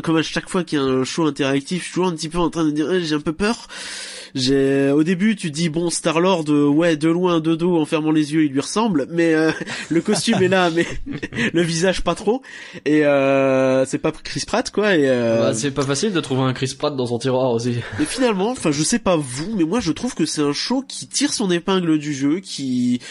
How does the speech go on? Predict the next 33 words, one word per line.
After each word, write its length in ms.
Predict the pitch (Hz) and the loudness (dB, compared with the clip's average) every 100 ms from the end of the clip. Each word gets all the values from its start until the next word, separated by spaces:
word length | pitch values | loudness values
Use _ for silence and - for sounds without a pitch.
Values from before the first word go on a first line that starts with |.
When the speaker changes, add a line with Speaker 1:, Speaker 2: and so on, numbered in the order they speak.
| - 139 | -16 -12
Speaker 1:
il 60 | 131 | -2
y 60 | 180 | 0
a 60 | |
un 120 | 220 | 2
rythme. 400 | 170 151 196 160 | 2 0 -2 -4
Moi, 220 | 139 160 214 | -2 0 -2
quand 160 | 180 | -4
je 80 | 151 | -2
l'ai 80 | 151 | -2
fait, 140 | 175 | 0
après, 200 | 143 - | -2 -2
c'était 260 | - 131 147 | -2 -2 0
en 80 | 139 | 0
séance 300 | 156 147 - | 0 -2 -2
presse, 280 | 160 139 123 | -2 -2 -4
donc, 180 | 113 | -6
euh, 80 | 117 | -4
l'ambiance 340 | 120 143 170 - | -2 -2 -4 -2
était 120 | 131 | -4
un 60 | |
peu 120 | 113 123 | -4 -4
particulière, 580 | 117 - 123 135 151 | -4 -6 -6 0 0
c'est 120 | - 123 | -2 -8
certain, 340 | - - 143 | -8 -2 -2
euh, 160 | 123 113 | 0 -2
les 120 | 110 | -2
gens 160 | 123 | -2
avaient 140 | 113 113 | -2 -2
un 80 | 107 | -2
peu 120 | 110 | -4
bu, 280 | 110 117 127 | -4 -6 -6
tout 120 | |
ça. 120 | - | -8